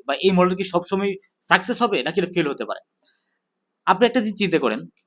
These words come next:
এত এত অ্যাড সার্ভিস দিচ্ছে Google-এর, আমি ধরে নিলাম Google-এর কোনো কম্পিটিটর নাই এখন পৃথিবীতে,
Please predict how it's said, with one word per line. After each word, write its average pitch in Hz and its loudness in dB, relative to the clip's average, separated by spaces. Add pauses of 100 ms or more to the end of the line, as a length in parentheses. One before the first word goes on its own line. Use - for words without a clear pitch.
(2000)
এত 220 4
এত 262 4
অ্যাড 196 4
সার্ভিস 180 0
দিচ্ছে 127 -4 (200)
Google-এর, 170 2 (120)
আমি 160 2
ধরে 165 2
নিলাম 190 0
Google-এর 160 0
কোনো 160 -6
কম্পিটিটর 127 -2
নাই 120 6
এখন 107 -6
পৃথিবীতে, 98 -12